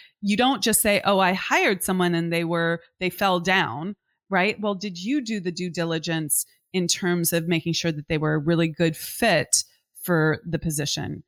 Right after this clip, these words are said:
And from my perspective, Jenny, there is tactical outer game, pro con lists,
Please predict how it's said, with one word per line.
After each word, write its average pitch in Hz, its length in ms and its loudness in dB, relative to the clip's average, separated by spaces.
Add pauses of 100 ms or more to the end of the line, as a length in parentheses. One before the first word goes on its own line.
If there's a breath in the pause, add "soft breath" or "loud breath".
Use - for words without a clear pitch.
(340)
And 196 120 0
from 220 140 -2
my 247 180 4
perspective, 170 500 -2
Jenny, 156 400 -2 (520 soft breath)
there 190 300 2
is 175 400 2 (100)
tactical 262 640 -2
outer 196 280 0
game, 190 480 0
pro 220 240 -2
con 202 340 -4
lists, 185 460 2